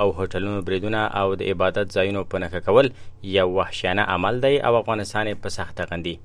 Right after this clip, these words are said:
د نړۍ د کاتولیکانو مذهبي مشر پاپ فرانسیس هم د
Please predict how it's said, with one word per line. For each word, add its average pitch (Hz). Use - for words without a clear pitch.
د 117
نړۍ 139
د 123
کاتولیکانو 117
مذهبي 104
مشر 110
پاپ 98
فرانسیس 110
هم 123
د 98